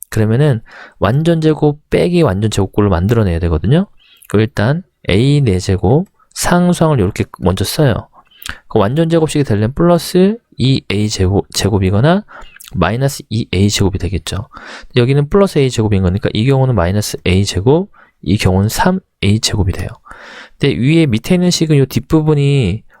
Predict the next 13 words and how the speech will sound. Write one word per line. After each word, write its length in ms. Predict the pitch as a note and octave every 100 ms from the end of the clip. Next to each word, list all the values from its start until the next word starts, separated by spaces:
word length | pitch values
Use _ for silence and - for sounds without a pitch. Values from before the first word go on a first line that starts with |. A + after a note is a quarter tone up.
| -
완전 300 | G2 C3+ D#3
제곱식이 360 | D#3 C#3+ D3
안 100 | G2+
되는 220 | F#2+ G2
거니까 480 | G2+ F#2 A2 D#3+ C3
써먹을 380 | A#2 - F#3 F3
수가 180 | - A2+
없어. 320 | - - - - _ _
그래서 200 | C3 G#2+
요 120 | G2+
위에 260 | E2 F#2 G#2+
있는 140 | G#2+
식을 460 | G2+ G2+ C3+ F3